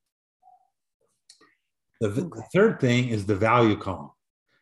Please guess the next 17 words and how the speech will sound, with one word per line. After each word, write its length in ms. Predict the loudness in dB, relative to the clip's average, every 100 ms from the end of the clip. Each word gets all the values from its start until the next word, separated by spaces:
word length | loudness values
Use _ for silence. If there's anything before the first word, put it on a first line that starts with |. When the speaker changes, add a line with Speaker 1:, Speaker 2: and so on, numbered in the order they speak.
| _ -6
Speaker 1:
The 100 | -2
value 380 | 0 2 2 0
column 520 | -2 -2 0 -2 -4
is 120 | -6
comparing 720 | -6 -6 -6 -4 -2 -2 -4
the 80 | -6
P 220 | -4 -2
F 80 | 0
D 140 | 2
S 180 | 0 0
and 120 | -4 -2
best 320 | -2 -2 -2
odds 440 | 0 0 -2 -6
to 120 | -6 -4
the 100 | -4
morning 440 | -2 -2 -4 -6
line. 160 | -12